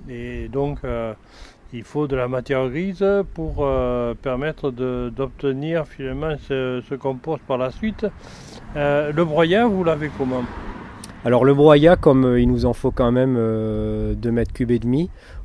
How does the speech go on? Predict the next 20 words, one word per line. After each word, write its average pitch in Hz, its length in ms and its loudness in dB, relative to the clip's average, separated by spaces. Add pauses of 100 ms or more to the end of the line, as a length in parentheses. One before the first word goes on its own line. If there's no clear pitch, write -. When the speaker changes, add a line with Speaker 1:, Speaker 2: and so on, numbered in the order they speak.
Speaker 2:
on 117 200 2
a 135 160 6
nous 139 180 4
un 120 100 4
vieux 131 220 2
broyeur 147 420 6
qui - 140 -8
permet 117 320 0
pas 139 160 2
d'avoir 120 340 -2
ce - 120 -4
volume-là, 120 520 2
donc 127 240 -2
on 117 80 0
passe 135 220 -2
par 117 160 0
un 117 80 -2
paysagiste 120 680 -2
en 113 80 0
local 117 520 0